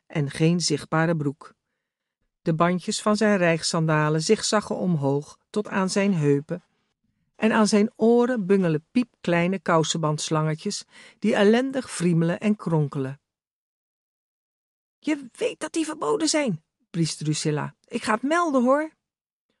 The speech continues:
"Oh, Drusie, over een paar uur zijn ze toch dood," zegt Macno. Hij keert zijn zak om en ik zie zes van de kostuums die de District twaalf tributen al zolang ik me kan herinneren dragen.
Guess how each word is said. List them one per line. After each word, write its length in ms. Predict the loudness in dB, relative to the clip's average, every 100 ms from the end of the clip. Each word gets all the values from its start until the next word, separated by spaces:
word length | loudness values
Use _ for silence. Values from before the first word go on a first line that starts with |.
| _
"Oh, 280 | 0 4 6
Drusie, 600 | 4 4 4 4 2 4
over 160 | 4 0
een 160 | 0
paar 300 | 2 4 6
uur 120 | 4
zijn 200 | 2 0
ze 200 | -2 -4
toch 220 | -4 -4 0
dood," 460 | 2 2 0 -8 _
zegt 280 | -14 -8
Macno. 520 | -6 -6 -4 -6 -6 -12 _ _ _ _ _ _ _
Hij 160 | -4 -2
keert 280 | 2 0 0
zijn 140 | -2
zak 260 | 0 0 0
om 220 | -4 -6 _ _ _
en 140 | 0 2
ik 100 | 2
zie 200 | 0 0
zes 340 | 2 0 -2
van 140 | -2
de 80 | -2
kostuums 720 | -2 -6 -2 0 -2 -4 -12 -18 _
die 180 | -2 0
de 120 | 0
District 440 | 0 -2 -4 -6
twaalf 400 | -2 0 2 0
tributen 580 | -2 -4 -2 -2 -4 -8
al 160 | -4 -2
zolang 400 | 2 2 2 0
ik 120 | -2
me 100 | -2
kan 200 | 0 0
herinneren 500 | 0 0 -2 -2 -4
dragen. 540 | -2 -2 -2 -6 -12